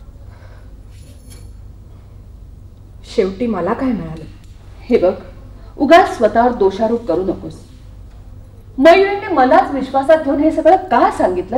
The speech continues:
Speaker 2: याचा जरा विचार कर. हे बघ शीला, गेली काही वर्ष दिल्लीला मी याच विषयात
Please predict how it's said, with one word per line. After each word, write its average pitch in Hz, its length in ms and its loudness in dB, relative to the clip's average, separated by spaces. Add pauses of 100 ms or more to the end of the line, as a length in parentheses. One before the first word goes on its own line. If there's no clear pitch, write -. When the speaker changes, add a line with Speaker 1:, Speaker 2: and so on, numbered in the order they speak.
(100)
Speaker 2:
याचा 196 260 4
जरा 180 200 0
विचार 165 300 -4
कर. 156 160 -12 (1000)
हे 185 60 -4
बघ 202 160 -2
शीला, 175 420 -2 (480)
गेली 208 220 0
काही 214 360 -2
वर्ष 185 340 0
दिल्लीला 208 560 -2
मी 269 180 6
याच 190 300 4
विषयात 226 300 4